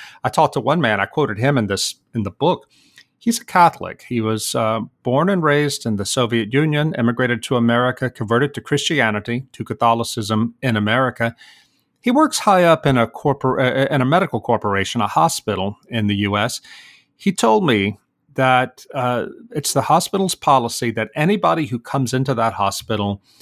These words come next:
and demands surgery or hormones to change their sex, uh, must be given them,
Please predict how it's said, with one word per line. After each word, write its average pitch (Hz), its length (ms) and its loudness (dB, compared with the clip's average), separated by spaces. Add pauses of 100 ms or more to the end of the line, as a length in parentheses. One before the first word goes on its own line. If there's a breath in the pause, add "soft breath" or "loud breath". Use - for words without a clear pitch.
(320 soft breath)
and 107 140 -2
demands 117 800 -2 (340 soft breath)
surgery 151 800 0
or 101 220 -4
hormones 123 680 2
to - 140 -10
change 131 720 0
their 107 560 0
sex, - 600 -4 (520 loud breath)
uh, 117 280 -4
must 135 420 -2
be 185 120 -4
given 147 360 2
them, 139 220 2